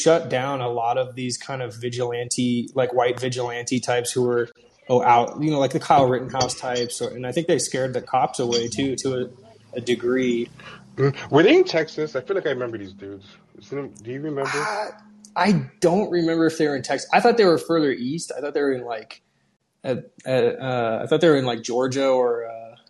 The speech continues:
Speaker 1: or Mississippi somewhere. But, uh, yeah, I don't remember, like, I don't remember exactly where they were. I'd have to go and look it up. But then another thing that you,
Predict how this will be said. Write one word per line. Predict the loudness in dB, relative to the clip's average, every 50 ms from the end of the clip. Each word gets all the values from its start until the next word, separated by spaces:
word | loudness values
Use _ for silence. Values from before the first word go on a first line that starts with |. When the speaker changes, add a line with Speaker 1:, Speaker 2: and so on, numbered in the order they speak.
| _ _ _ _ _ _ _ _ _ _ _ _
Speaker 1:
or | -4 -2
Mississippi | -2 0 0 0 0 0 0 -2 -2 -4
somewhere. | -2 -2 -2 0 0 0 0
But, | 0 0 0 0 0 -2 -2 -4 -6 _ _ _ _ -6
uh, | -2 0 0 2 2 0 0 -2 -4 -6 -8 -12 _ _ _ _ _ _ _ _ _
yeah, | 4 6 6
I | 6 6
don't | 4 0 -2 -4
remember, | -6 -6 -6 -8 -6 -6 -6 -4 -4
like, | -4 -4 -6 -8 -10 -14 -16 -18 -20 _ _ _ _ _ _ _ _ _ _ _ _ _ 2
I | 4
don't | 4
remember | 4 4 2 2 0
exactly | 2 4 2 2 2 2 0
where | 2 2 2
they | 0 0 -2
were. | -2 -4 -4 -4
I'd | -4 -4
have | -6 -6 -6
to | -8
go | -10 -8 -10
and | -10 -12 -12
look | -10 -10 -8
it | -8
up. | -8 -8 -6 _
But | -2 -2 -2 -4 -8 _ _ _ -18 -18 -18 -18 _ _
then | 2 4 6 6 8
another | 8 8 8 8 6 6 4
thing | 4 2 2 2 2 0
that | -2 -4 -6
you, | -4 -4 -4 -4 -6